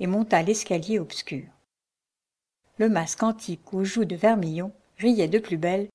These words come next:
sur la porte du vieil antiquaire. Monsieur de Portebise la poussa. Mademoiselle Fanchon était assise au milieu de la pièce, sur une chaise à dossier haut. Elle avait le coude au genou et le menton dans ses mains,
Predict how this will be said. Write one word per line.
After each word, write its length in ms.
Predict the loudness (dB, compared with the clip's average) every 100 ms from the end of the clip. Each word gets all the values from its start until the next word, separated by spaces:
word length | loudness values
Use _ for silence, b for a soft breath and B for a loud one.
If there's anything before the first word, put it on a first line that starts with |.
| _ -10
sur 180 | -4
la 100 | -4
porte 360 | -2 -4 -4 -6
du 160 | -8 0
vieil 280 | 2 4
antiquaire. 580 | 2 -4 -10 -8 -8 -10 _ _ _ _ _ _ 2
Monsieur 280 | 2 2
de 100 | 0
Portebise 720 | 0 -2 -2 -4 -2 -2 -4 -4
la 140 | 0 0
poussa. 400 | 0 -12 -12 -14 _ _ _ _ _ _ _ _ _ _ _ _ -6
Mademoiselle 400 | -2 2 2 2
Fanchon 460 | -2 -6 -4 -4 -6 -12
était 260 | -10 2 2
assise 320 | 2 0 0
au 40 |
milieu 300 | 0 0 0
de 100 | 2
la 120 | 0 -2
pièce, 480 | -4 -6 -6 -14 _ _
sur 180 | -14 -6
une 100 | -2
chaise 360 | 0 2 2 0
à 60 |
dossier 400 | 0 -2 -2 -8 -8
haut. 160 | -12 -14 _ _ _ _ _ _ _
Elle 140 | 0 2
avait 180 | 4 0
le 100 | -4
coude 300 | -4 -2 0
au 100 | 0
genou 380 | 2 2 0 -6 _ -4
et 60 |
le 100 | -2
menton 400 | 0 -2 -2 0
dans 120 | 0
ses 200 | -4 -6
mains, 220 | -4 -6